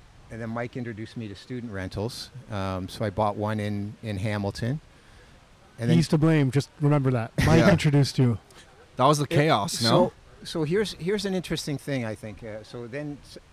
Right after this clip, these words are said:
Speaker 1: shortly thereafterwards, um, you introduced me to the property on Gray Street. Um,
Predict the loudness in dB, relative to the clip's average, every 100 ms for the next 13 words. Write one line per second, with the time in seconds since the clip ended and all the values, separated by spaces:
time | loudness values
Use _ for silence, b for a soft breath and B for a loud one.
0 | -20 -20 -20 -20 -20 -20 -14 -12 -12 -10
1 | -8 -6 -6 -8 -12 -12 -12 -14 -18 -14
2 | -10 -8 -8 -10 -12 -14 -12 -10 -10 -12
3 | -12 -14 -12 -14 -8 -8 -6 -4 -4 -2
4 | 0 -2 -2 -2 -4 -4 _ _ _ _
5 | _ -20 -20 -20 -20 _ 0 2 2 0
6 | -2